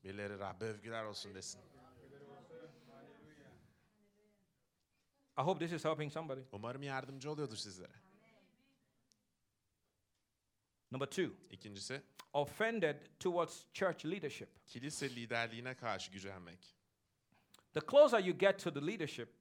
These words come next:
Speaker 2: of a church,
Speaker 1: Bir kilisenin liderliğine ne kadar yakınlaşırsanız,
Speaker 2: whether as an assistant pastor,
Speaker 1: eee, yardımcı pastör olarak
Speaker 2: an
Speaker 1: olsun,
Speaker 2: associate pastor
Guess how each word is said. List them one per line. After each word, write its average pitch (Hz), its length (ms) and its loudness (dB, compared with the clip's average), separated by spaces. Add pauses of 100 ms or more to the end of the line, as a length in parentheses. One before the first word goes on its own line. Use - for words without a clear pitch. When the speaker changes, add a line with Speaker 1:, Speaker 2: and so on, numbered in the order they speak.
(280)
Speaker 2:
of 139 140 0
a - 80 -8
church, - 400 -6 (540)
Speaker 1:
Bir 139 240 -6
kilisenin 151 480 -10
liderliğine 123 580 -8
ne 127 100 -12
kadar 113 260 -4
yakınlaşırsanız, 110 680 -10
Speaker 2:
whether 202 460 10
as 180 160 2
an 170 100 -2
assistant 202 600 -2
pastor, 180 480 -2 (960)
Speaker 1:
eee, 104 40 -6 (420)
yardımcı 113 540 0
pastör 127 340 -6
olarak 123 280 0
Speaker 2:
an 170 100 8
Speaker 1:
olsun, 160 60 4 (220)
Speaker 2:
associate 208 420 6
pastor 175 540 0